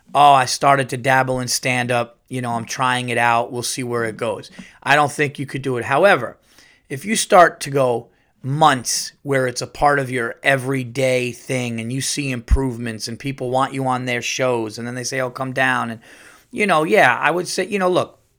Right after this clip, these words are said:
first time I ever did an open, the first time I ever touched a microphone and did an open mic was ninety-nine. So that's literally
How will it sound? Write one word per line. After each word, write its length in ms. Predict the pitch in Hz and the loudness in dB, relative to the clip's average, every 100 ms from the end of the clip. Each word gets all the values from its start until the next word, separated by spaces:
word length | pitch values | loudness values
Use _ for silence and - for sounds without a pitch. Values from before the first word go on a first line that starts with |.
| _ _ _ _ _ _ - - | _ _ _ _ _ _ -20 -20
first 320 | - 185 - | 0 2 4
time 180 | 170 170 | 2 6
I 100 | 156 | 6
ever 180 | 156 147 | 4 2
did 180 | 156 143 | 0 0
an 120 | 139 | 2
open, 340 | 151 143 139 | 0 0 -2
the 100 | 143 | -4
first 220 | - 190 | -4 -2
time 100 | 185 | 0
I 140 | 160 - | 0 2
ever 220 | 151 151 | 0 0
touched 260 | 139 139 - | -2 -4 -2
a 60 | |
microphone 380 | 139 135 131 139 | -2 -2 -4 -4
and 100 | 127 | -2
did 80 | 123 | -2
an 80 | 127 | -2
open 240 | 123 127 | -2 -4
mic 180 | 123 120 | -4 -4
was 140 | 110 | -6
ninety-nine. 600 | 117 120 113 113 110 - - _ _ _ _ _ - | -2 -2 -2 -2 -2 -2 -12 _ _ _ _ _ -6
So 80 | 131 | 0
that's 180 | 135 135 | 2 2
literally 460 | 156 165 151 143 | 2 4 2 0